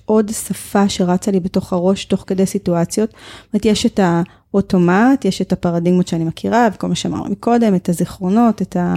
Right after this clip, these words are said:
את ה-, בעיקר אוטומטים, אבל יש משהו בשפה, כל פעם שאני מקשיבה למשהו, אני מרגישה שזה...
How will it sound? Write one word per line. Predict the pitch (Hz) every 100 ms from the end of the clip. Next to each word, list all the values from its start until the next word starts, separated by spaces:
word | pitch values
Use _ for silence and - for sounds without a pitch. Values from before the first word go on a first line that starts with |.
| 175 - - - - _ 185
את | -
ה-, | 170 170 196 -
בעיקר | 196 - 233
אוטומטים, | 240 - 185 175 185 247 294 339 _ _ _ _
אבל | 196 180
יש | 190 254 -
משהו | 262 311 349 - 247
בשפה, | 190 - - - 285
כל | - 262 277
פעם | 269 254
שאני | 254 220 190
מקשיבה | 180 - 190 202
למשהו, | 180 175 202 - 320 370 _ _ _ _ _ 226
אני | 196
מרגישה | 190 175 - 226
שזה... | 226 254 202 196 185